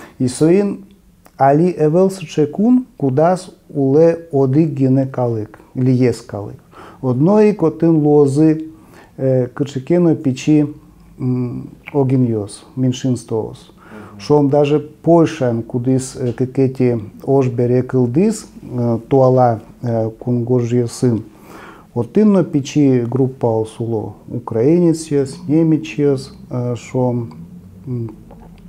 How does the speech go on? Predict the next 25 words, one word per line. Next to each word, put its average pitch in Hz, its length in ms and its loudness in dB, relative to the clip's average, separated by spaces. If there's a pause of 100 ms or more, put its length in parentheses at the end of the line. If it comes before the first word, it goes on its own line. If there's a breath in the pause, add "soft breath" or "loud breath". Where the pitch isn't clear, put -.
(520 loud breath)
яки 147 280 2
Япония. 131 720 2 (600 loud breath)
Э, 120 300 -6
котку 147 360 0
вероловал, 123 720 0 (200)
э, 117 400 -6 (140)
одык, 127 600 -2
э, 127 340 2 (180)
ес, - 200 -10 (300)
э, 120 420 -2
калыко, 123 720 0 (720)
э, 113 640 -14 (120)
кун, 233 320 2 (800 loud breath)
но 127 180 2
от 127 220 -4
инно 220 320 4
печи 135 560 -2 (160)
даже 117 300 -2
выжи 123 300 0
калык 127 420 -8
ёс 113 200 -8
на 117 140 -8
вань, 104 300 -12
шо 117 220 -8
он 113 260 -4